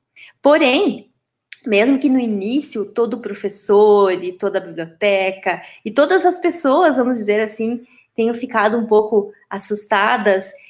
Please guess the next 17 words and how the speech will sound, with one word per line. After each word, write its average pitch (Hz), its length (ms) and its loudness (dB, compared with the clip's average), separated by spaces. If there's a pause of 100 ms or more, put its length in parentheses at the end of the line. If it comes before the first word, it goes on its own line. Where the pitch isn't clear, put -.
(140)
e 220 560 -4
é 226 80 2
normal 240 880 2
que, 208 380 -4
diante 214 480 0
desse 220 280 -4
tipo 233 220 -10
de 214 160 -4
desafio, 208 760 -4 (320)
muitas 233 440 0
vezes 220 420 2
a 214 80 4
gente 214 320 -2
fique 220 500 -6
um 208 80 -6
pouco 214 240 0
resguardado, 220 1120 0